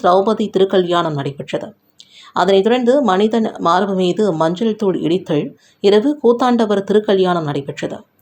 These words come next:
புதுவை மற்றும் தமிழக பகுதிகளை சார்ந்த நூற்றுக்கும் மேற்பட்ட திருநங்கைகள் பங்கேற்று, பக்தர்கள் பங்கேற்று பூசாரி கையால் தாலி கட்டி கொண்டனர்.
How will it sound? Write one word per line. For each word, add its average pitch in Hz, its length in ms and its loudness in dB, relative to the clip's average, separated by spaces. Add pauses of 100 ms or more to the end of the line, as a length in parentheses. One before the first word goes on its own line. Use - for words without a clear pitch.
(380)
புதுவை 196 360 4
மற்றும் 226 300 0
தமிழக 214 400 0
பகுதிகளை 185 480 2
சார்ந்த 175 340 -2
நூற்றுக்கும் 202 540 -2
மேற்பட்ட 180 380 -2
திருநங்கைகள் 185 640 -2
பங்கேற்று, 143 400 -6 (460)
பக்தர்கள் 233 540 0
பங்கேற்று 180 400 0 (180)
பூசாரி 226 400 2
கையால் 180 560 0
தாலி 185 280 0
கட்டி 156 240 -6
கொண்டனர். 143 460 -8